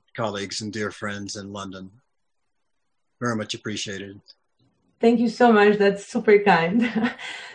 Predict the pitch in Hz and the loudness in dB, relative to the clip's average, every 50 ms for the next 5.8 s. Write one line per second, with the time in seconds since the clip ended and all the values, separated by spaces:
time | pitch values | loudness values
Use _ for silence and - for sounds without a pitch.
0 | - - - - - - 269 254 254 254 254 247 233 208 240 247 262 262 247 240 | -20 -20 -18 -10 2 6 8 10 12 12 12 10 8 8 6 6 6 6 6 4
1 | 233 - - 240 247 269 254 254 262 269 269 254 254 254 240 240 240 247 233 214 | 2 0 -2 -4 -4 -4 -4 -4 -2 -2 -2 -2 0 0 2 4 4 6 6 6
2 | 196 190 190 - - 185 185 190 196 196 196 190 185 - - - 214 226 240 254 | 4 2 0 0 2 2 2 2 2 2 0 -2 -4 -6 -8 -4 0 2 4 4
3 | 277 285 302 330 330 330 294 294 277 - - 233 202 226 220 208 208 214 202 208 | 6 6 4 4 4 2 2 0 -2 -2 -2 0 2 4 4 4 4 4 4 4
4 | 208 208 220 240 247 233 262 254 254 247 254 226 240 269 320 311 277 247 220 214 | 2 2 2 2 4 4 4 4 4 4 2 0 0 -2 -2 -2 0 2 2 4
5 | 202 208 202 190 196 196 196 190 - - 196 190 - - 208 | 4 4 4 4 2 2 0 0 0 0 -2 -2 -2 0 2